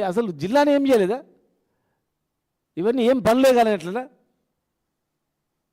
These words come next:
పది సంవత్సరాలు మా పార్టీలో ఉండి అసలు ఏం కాలేదంటాడు, ఇంకో ఆయన సంబంధం లేని శాఖతో అసలు లేదంటాడు, ముఖ్యమంత్రి గారు అయితే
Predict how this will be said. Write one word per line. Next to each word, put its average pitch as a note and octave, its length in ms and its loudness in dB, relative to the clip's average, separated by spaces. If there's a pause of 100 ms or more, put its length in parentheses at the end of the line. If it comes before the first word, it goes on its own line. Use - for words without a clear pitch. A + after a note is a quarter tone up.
(1900)
పది F3 240 0
సంవత్సరాలు B3 580 2
మా F#3+ 80 4 (100)
పార్టీలో A3+ 360 2
ఉండి C4+ 180 -4 (720)
అసలు G3 300 -2
ఏం G#3+ 160 2
కాలేదంటాడు, D#3 460 0 (340)
ఇంకో G#3+ 180 -2 (100)
ఆయన B3+ 180 2 (100)
సంబంధం A#3+ 340 2
లేని A#3 140 0
శాఖతో A#3+ 280 2 (160)
అసలు G#3+ 240 -2
లేదంటాడు, C#3+ 400 -4 (300)
ముఖ్యమంత్రి C4 460 0
గారు B3+ 140 4
అయితే C#4 100 -2